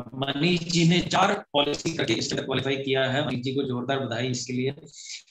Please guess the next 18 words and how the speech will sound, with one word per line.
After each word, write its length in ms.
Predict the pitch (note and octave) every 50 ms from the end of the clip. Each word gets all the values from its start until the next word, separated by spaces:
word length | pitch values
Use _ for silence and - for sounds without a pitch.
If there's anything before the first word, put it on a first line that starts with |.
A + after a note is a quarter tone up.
| _ _ _ _ _ _ _ _ _ _ -
अ, 220 | A#2+ A#2+ A#2+ A#2+ A#2+
चार 220 | B2 C3 B2+ C3
पॉलिसी 380 | B2+ - B2 A#2+ B2+ B2 - C#3+
जिन्होंने 480 | C#3 C3+ C3 C3 B2+ C#3 C3 B2 C3+
टिफिन 500 | C3+ - - - - C#3+ - - A#2 A#2+
किया, 180 | - - C3+ C#3
टिफिन 360 | C3 - D3 D#3 E3+ F3 E3
तो 80 | F3 E3
क्वालिफाई 400 | - C#3+ C#3 C#3 C#3 D3 D3 C#3
हो 120 | A#2+ B2
ही 120 | C#3 D3 C#3+
गया 200 | B2+ B2 A2+ A2
है, 220 | C3 F#3 G3 - _ - - - - - - -
और 300 | - C3+ C#3 C#3+ - -
जिनका 320 | D3+ F3 G3 G#3+ G3+ A#3 A#3+
भी 140 | A3+ B3 G#3+
हुआ 340 | E3+ D3 D#3 E3 E3 D#3+
है 320 | C#3 B2+ A#2 G2+ - -